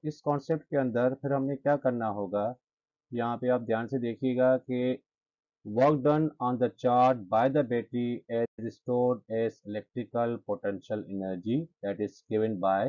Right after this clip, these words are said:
P E, is potential energy is equal to Q into V। ये हमने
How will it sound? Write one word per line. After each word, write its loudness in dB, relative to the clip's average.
P 0
E, 0
is -6
potential -4
energy -4
is -4
equal -2
to -4
Q 6
into 0
V। 4
ये 0
हमने 2